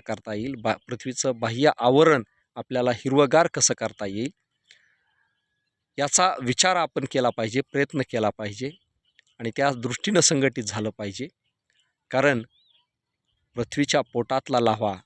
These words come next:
आणि बाह्य वातावरणातली उष्णता याच्यामध्ये जर आपण सापडलो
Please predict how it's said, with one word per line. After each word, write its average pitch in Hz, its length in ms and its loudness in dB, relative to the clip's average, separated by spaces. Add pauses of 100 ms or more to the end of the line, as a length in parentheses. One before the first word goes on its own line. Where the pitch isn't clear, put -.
(120)
आणि 107 200 -8
बाह्य 110 340 -2
वातावरणातली 110 840 0
उष्णता 120 540 -4 (960)
याच्यामध्ये 120 680 2
जर 151 140 4
आपण 127 260 0
सापडलो 104 600 -4